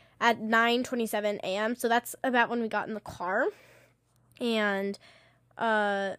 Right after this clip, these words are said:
our friend's mom drove us to the onion farm, and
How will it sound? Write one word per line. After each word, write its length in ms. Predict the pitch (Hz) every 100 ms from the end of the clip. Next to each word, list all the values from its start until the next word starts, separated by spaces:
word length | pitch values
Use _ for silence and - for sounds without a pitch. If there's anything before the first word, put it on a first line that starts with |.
| -
our 140 | 226
friend's 340 | - 262 269
mom 340 | 233 233 208 208
drove 420 | 196 196 196 190
us 380 | 185 214 - -
to 120 | -
the 160 | 233 -
onion 240 | 208 156
farm, 460 | 196 196 185 226 311 - _ _ _ -
and 560 | 226 208 202 202 208